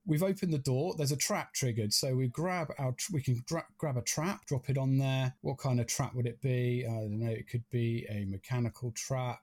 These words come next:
<laughs> falling sphere that'll kill everybody. Um, collapsing roof trap, and that, that we can use that as an alert for your bandits. Alert for bandits. So there's our,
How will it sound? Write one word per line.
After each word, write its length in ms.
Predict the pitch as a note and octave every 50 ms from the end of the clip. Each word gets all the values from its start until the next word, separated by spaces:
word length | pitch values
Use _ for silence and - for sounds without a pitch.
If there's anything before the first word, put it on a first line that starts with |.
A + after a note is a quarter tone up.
| _ _ -
<laughs> 140 | B2+ B2+ G#2+
falling 380 | - - D3+ B2 B2+ C3 B2
sphere 320 | A2+ - - - C3 B2 A#2
that'll 140 | A#2 A#2 A#2
kill 200 | - - A#2+ A#2
everybody. 440 | A2+ G#2+ A#2+ A2+ A#2 A#2 A2+ A#2 - - - - - - - - - - - -
Um, 340 | C3+ B2+ B2 A#2+ A#2+ A#2 - - - _ _ -
collapsing 540 | - A#3+ E3 - - - - C3 A#2+ G#2+ G2+
roof 240 | G#2 G#2+ G#2 - -
trap, 240 | - - A#2+ G#2+
and 100 | C#3+ D3
that, 160 | E3 D#3+ D#3 D3
that 220 | F3 - - D#3
we 160 | C#3 D3 D3+
can 160 | C#3 D3+ D3+
use 240 | D3+ D#3 D#3 C#3 A#2+
that 180 | - C#3+ C3+ C3+
as 140 | C3 A#2+ C3
an 100 | C3+ C3+
alert 480 | C3 C3 C3 C3 C3 B2+ B2+ - -
for 140 | - - B2+
your 400 | A#2+ B2 A#2+ A#2+ A#2+ A#2+ A#2+ A#2 - _ _
bandits. 720 | - C#3+ C#3 C3 A#2 G#2 G#2 G#2 - - - - - - - _ _ -
Alert 420 | A#2 A#2 A#2+ A#2+ A#2+ A#2 A#2 A2+
for 480 | - - - A2+ G#2+ G#2+ G#2+ G#2 G2+ - - - - - - - -
bandits. 1600 | D3 C#3+ C#3 C#3+ C3+ B2+ A#2+ A#2 A2+ A2 G#2+ G#2 G2+ G2 F#2+ F#2+ F#2+ F#2 F2+ F#2+ F2+ - - - - - - - - - - - -
So 140 | - C#3+ D3+
there's 220 | E3+ D#3+ C3+ -
our, 280 | C#3 B2+ C3 B2+ B2